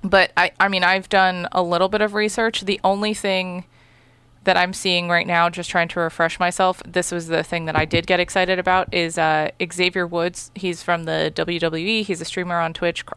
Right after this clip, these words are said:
Austin Creed. Um, he's one of my favorite wrestlers, and he actually launched a campaign to be a, a host on G four. Like, he wants, he wants to be a part of it. Um, I would watch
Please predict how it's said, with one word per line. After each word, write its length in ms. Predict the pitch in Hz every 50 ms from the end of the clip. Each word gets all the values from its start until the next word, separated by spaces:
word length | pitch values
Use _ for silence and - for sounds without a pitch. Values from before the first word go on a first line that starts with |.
| -
Austin 340 | - 151 160 - - 170 165
Creed. 340 | - - 190 185 180 180 170 - - - - - - - - - -
Um, 320 | 180 175 170 170 165 165 - -
he's 300 | - - 202 190 180 185
one 100 | 185 180
of 60 | 170
my 80 | 170
favorite 380 | - - - 175 175 165 160 -
wrestlers, 580 | 175 170 165 - - 170 165 160 156 160 156 -
and 180 | - 165 160
he 280 | 160 - 190 175 175 -
actually 360 | - 165 160 - - 170 165
launched 280 | 165 156 160 160 - -
a 40 |
campaign 400 | - - 160 160 - 165 156 156 151
to 220 | - 165 160 156
be 200 | 151 156 151 151
a, 280 | 147 151 147 151 151 - -
a 80 | 160 170
host 460 | 156 165 165 160 160 - - - - -
on 160 | 165 160 151
G 140 | 151 156 151
four. 300 | - - - - 87 -
Like, 160 | 120 160 -
he 120 | - 170
wants, 280 | 156 165 160 156 - -
he 160 | - 185 190
wants 320 | 180 175 175 175 165 170 -
to 80 | -
be 120 | 165 165 151
a 40 | 147
part 220 | - 147 143 139
of 80 | 139 -
it. 200 | - - - - - - - - - - - - _ -
Um, 500 | - 175 165 160 160 156 156 151 156 160 - _ _ _ _ _ _ _ _ _ _ _ _ - - -
I 100 | 180 170
would 140 | 165 165
watch 480 | 165 165 165 156 151 - - - - -